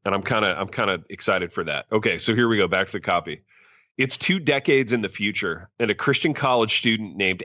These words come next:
Ace Hartwick has just destroyed his neighbor's so-called wife, actually a sex bot named Sally, in a trash compactor. Soon, Ace will be on trial for murder. Unfortunately for Ace,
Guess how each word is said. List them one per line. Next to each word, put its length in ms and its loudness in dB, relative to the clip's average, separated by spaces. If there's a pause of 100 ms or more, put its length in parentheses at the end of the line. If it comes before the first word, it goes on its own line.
(100)
Ace 400 0 (180)
Hartwick 640 -2 (460)
has 160 4
just 260 0
destroyed 540 0
his 160 -2
neighbor's 420 0
so-called 640 0
wife, 440 0 (480)
actually 420 2
a 80 0
sex 460 -2
bot 320 -4 (100)
named 260 -2
Sally, 640 0 (420)
in 140 0
a 80 0
trash 420 2
compactor. 680 -4 (480)
Soon, 520 2 (120)
Ace 260 2
will 140 -4
be 160 0
on 140 0
trial 420 0
for 180 -10
murder. 460 -8 (720)
Unfortunately 680 2
for 220 -2
Ace, 420 0